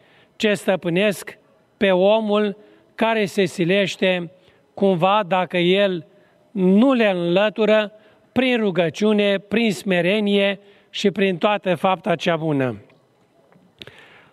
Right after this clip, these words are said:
Am auzit astăzi în apostol spunându-se, apostolul a fost din epistola către romani, că Hristos Domnul este sfârșitul legii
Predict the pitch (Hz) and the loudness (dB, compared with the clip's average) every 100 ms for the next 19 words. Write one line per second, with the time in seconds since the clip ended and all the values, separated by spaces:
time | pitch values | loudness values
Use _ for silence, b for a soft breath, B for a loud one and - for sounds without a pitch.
0 | B - 196 202 208 196 277 269 254 240 | B -2 0 2 0 0 -2 0 -2 -2
1 | 254 226 196 220 214 196 254 240 233 - | -2 0 0 0 0 -2 0 0 0 0
2 | 202 175 - 208 190 185 185 180 160 196 | 0 0 -2 0 0 0 0 -2 0 0
3 | 202 254 - _ b b b b b b | -2 -4 -14 _ b b b b b b
4 | b b _ - 196 196 226 226 233 214 | b b _ -2 -2 0 0 0 0 2
5 | 208 190 220 185 202 196 202 208 - 202 | 2 2 0 0 0 0 0 -2 2 0
6 | 190 185 208 190 190 180 165 156 156 160 | 2 0 -4 -2 0 2 2 2 2 2
7 | 208 240 190 _ _ b b b b b | -2 -6 -12 _ _ b b b b b
8 | b b b _ _ _ _ _ _ 220 | b b b _ _ _ _ _ _ 0
9 | 220 214 208 - 269 269 220 202 196 190 | 0 0 -2 -2 0 0 0 0 0 0
10 | 190 202 277 285 311 190 208 220 196 - | 0 0 -2 -6 -4 0 2 0 -4 -2
11 | 208 196 - 202 196 156 247 262 233 220 | 0 -2 -2 -2 0 -2 -2 0 0 2
12 | 214 226 196 139 151 135 120 | 2 0 -2 -4 -6 -6 -8